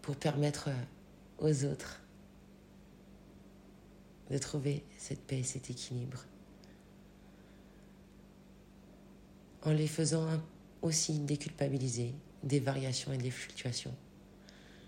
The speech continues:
parce qu'on ne peut pas toujours être un, un encéphalogramme plat. Voilà, ben, j'espère que cet épisode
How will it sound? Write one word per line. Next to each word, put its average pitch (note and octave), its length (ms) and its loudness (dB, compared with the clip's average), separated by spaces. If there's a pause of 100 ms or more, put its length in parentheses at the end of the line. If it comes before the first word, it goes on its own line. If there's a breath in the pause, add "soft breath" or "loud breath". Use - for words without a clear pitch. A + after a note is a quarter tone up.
(160 loud breath)
parce C3+ 180 0
qu'on D3+ 120 2
ne C#3+ 120 6
peut C#3 180 2
pas D3 160 2
toujours B2 340 0
être B2 240 -4
un, A#2 580 -6
un C3 80 4
encéphalogramme A2+ 720 0
plat. - 260 -6 (2500 loud breath)
Voilà, D3+ 300 6 (320)
ben, D3 200 6
j'espère D#3+ 480 2
que D#3 320 4 (3250 loud breath)
cet - 260 -2
épisode D#3 680 4